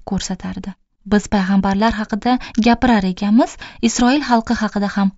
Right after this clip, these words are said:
ma'lumot beramiz. Chunki bugungi kunda biz ham xuddi Isroil xalqiday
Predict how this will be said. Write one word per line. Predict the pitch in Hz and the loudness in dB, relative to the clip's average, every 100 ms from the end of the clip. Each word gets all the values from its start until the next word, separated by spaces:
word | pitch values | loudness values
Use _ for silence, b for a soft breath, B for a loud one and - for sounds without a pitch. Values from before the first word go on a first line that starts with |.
| - 196 | 0 2
ma'lumot | 196 196 190 175 175 | 2 2 2 0 -4
beramiz. | 180 190 190 - - _ _ - | -6 -6 -8 -10 -20 _ _ -8
Chunki | - 214 220 196 | 0 2 2 2
bugungi | 214 233 226 220 | 6 6 6 4
kunda | 208 202 233 | 4 4 4
biz | 247 - | 0 -2
ham | 247 247 - | 0 0 0
xuddi | 233 233 247 B - 233 | 0 0 -2 B -2 -2
Isroil | - 247 269 254 | 2 2 2 0
xalqiday | 214 202 202 226 | -4 -2 0 0